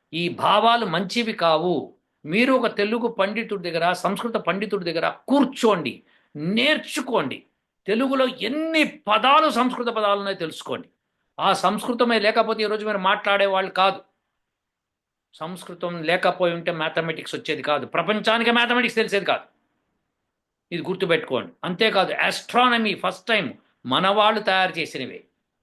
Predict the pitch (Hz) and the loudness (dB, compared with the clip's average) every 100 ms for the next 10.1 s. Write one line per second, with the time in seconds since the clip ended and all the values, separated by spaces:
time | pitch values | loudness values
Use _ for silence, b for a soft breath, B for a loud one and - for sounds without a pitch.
0 | _ _ _ 117 107 180 214 247 - 220 | _ _ _ -18 -2 0 2 0 -2 0
1 | 196 170 - 123 92 - _ _ _ _ | 0 0 -4 -8 -10 -20 _ _ _ _
2 | - - 220 220 185 175 151 208 226 226 | -12 -6 -2 -2 -4 -6 -2 0 0 0
3 | 202 202 202 202 196 196 B B 165 196 | 0 0 -2 0 0 -2 B B -2 2
4 | 202 175 160 175 202 208 208 185 180 190 | 4 4 2 0 0 0 -2 -6 -6 -2
5 | 190 165 180 147 - 143 - 190 196 214 | -2 0 0 -2 -8 -10 -6 0 2 2
6 | 202 151 - _ _ _ _ _ _ _ | 0 -4 -10 _ _ _ _ _ _ _
7 | _ _ 151 202 175 117 208 214 220 - | _ _ -8 -6 -6 -6 -6 -2 -2 -2
8 | 170 170 240 226 196 202 170 151 202 240 | -2 2 2 2 0 0 0 2 2 2
9 | 247 226 208 208 202 190 180 202 180 143 | 0 0 0 0 -4 -6 -4 0 0 0